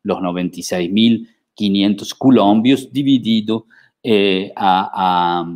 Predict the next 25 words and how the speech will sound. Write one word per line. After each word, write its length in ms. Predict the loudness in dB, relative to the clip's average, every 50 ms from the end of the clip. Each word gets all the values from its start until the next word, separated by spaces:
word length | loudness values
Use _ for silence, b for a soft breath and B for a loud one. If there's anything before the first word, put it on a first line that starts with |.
| -12 -14 -16 -18 _
a 120 | -8 -6 -4
masa 640 | 0 2 2 2 0 -2 -4 -8 -8 -8 -10 -12 -10
do, 420 | -8 -6 -6 -6 -6 -6 -8 -8
do 140 | -4 -4 -2
litio. 420 | 0 0 0 -2 -2 -2 0 0 0
Obviamente, 460 | 0 0 -2 -2 -2 -2 0 0 0
aquí 520 | 0 0 -2 -6 -8 -6 -4 -4 -6 -8 _
están 280 | _ _ -2 0 0 0
en 200 | 0 -2 -2 -2
unidades 640 | 0 0 0 0 0 0 2 2 2 2 2 0 -2
que 140 | -6 -10 -14
se 120 | -14 -16
utilizan 640 | -16 -14 -12 -12 -10 -8 -10 -10 -10 -12 -16 -16 _ -18 -18 -18 -14 -10
no 100 | -10 -8
mundo 400 | -6 -4 -4 -4 -2 -4 -4 -4
das 180 | -4 -4 -4 -4
baterías, 640 | -4 -2 0 2 0 0 0 0 0 0 0 0 -2
que 180 | -2 0 0
es 120 | 0 0 0
ampere 540 | -2 -2 -2 -4 -2 0 0 0 0 -2 -4 0
hora 380 | 0 2 2 2 2 0 -2 B B B B B B _
por 420 | 0 2 2 2 0 -2 -6 -12 _ _ _ _ _
kilogramo. 560 | -8 -6 -6 -6 -6 -8 -12 -14 -18 -20 -20 -20 -20 _ _ _ _ _ _ _ _ -6
¿Mm? 300 | -6 -4 -6 -8 -16 _ _ _ _ _ -20 B B B B B
Entonces, 460 | B 0 2 2 2 2 2 0 -2